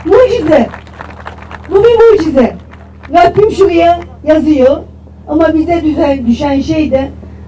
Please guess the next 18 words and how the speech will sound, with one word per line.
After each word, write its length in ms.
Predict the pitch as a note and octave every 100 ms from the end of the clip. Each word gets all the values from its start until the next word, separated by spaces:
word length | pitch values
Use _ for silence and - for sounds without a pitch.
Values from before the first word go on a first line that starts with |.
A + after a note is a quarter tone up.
| -
"Alın 320 | C4+ D4+ D#4
yazısı 640 | D4 C4+ A#3 A#3+ D#4+ F4 F4 - - - -
akıl 360 | B3+ B3+ E4+ E4
teriyle 440 | C#4+ C4+ C#4 A#3+
silinir." 480 | A#3 A#3 G#3+ G#3+ G3
diyor. 260 | A3+ C4 D#4 E4 - - - -
Akıtmak 560 | C4+ C4 A#3+ B3 A3+
lazım. 400 | A3+ F#3+ F3 - - - - - - -
Çok 180 | D4+
çalışmak 520 | - A#3 A#3 A#3+ A3 A3+
lazım. 400 | G#3 F#3+ F3+ F3 - - -
Gayret 400 | B3+ C#4 D4+ D#4
göstermek 640 | D4 C4 C4 B3 A#3 A3 A3+
lazım. 420 | A3 G#3 G3+ G3+ C#4
İmanla 440 | D4 D#4 D#4+ D4+ C#4
mücadele 520 | B3 B3 A#3+ A#3 A#3
etmek 380 | A3+ A3+ A3 A#3
lazım. 380 | A#3+ B3 A#3+